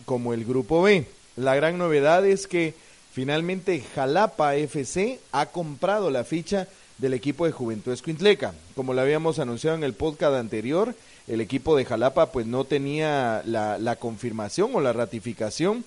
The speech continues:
de la venta. Finalmente, ahí en plena asamblea, el señor César Salguero, eh, representante, mm, del, eh, del equipo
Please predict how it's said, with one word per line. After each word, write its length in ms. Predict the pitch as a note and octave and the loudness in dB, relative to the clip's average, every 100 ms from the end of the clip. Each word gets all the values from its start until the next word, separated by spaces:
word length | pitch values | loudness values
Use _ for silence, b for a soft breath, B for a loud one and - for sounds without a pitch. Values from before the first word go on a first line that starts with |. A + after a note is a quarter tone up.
| b b b | b b b
de 180 | A#2 B2+ | -2 0
la 120 | A2+ | 2
venta. 440 | C#3+ A#3+ F#3 G2 E2+ | 2 2 -2 -6 -6
Finalmente, 560 | A#2+ B2+ C#3+ E3 F3+ D#3+ | -6 -4 -2 -2 0 2
ahí 220 | C#3 E3+ | 2 0
en 80 | D3+ | -2
plena 280 | D3+ E3 | -2 -2
asamblea, 600 | D#3+ C3+ A#2 C#3+ F#3+ G3+ - | -2 -2 0 2 4 2 -2
el 100 | A#2 | -6
señor 260 | A#2+ B2 B2+ | -4 -4 -2
César 440 | D#3 D3 D3+ B2 | -4 0 0 0
Salguero, 560 | B2 A2 A2+ F3 A3 A3 b b b | -4 -4 0 2 0 -2 b b b
eh, 200 | A#2 A#2 | -2 0
representante, 1400 | A2 A2+ A#2 B2 G#2+ G2+ C3+ D3+ D#3+ C#3 B2+ A#2 G#2+ G2+ F#2+ | 0 -2 -4 -6 -4 0 0 0 0 2 2 2 0 -2 -6
mm, 1160 | F2+ E2+ D#2 - - - - - - - - | -10 -14 -18 -20 -20 -20 -20 -20 -20 -16 -8
del, 240 | B2+ B2 B2 | -4 -2 0
eh, 260 | A#2+ A2+ | -2 -2
del 160 | G#2+ A#2+ | -4 -4
equipo 560 | A2 G3 G#3+ - D3+ | -4 -6 -4 0 0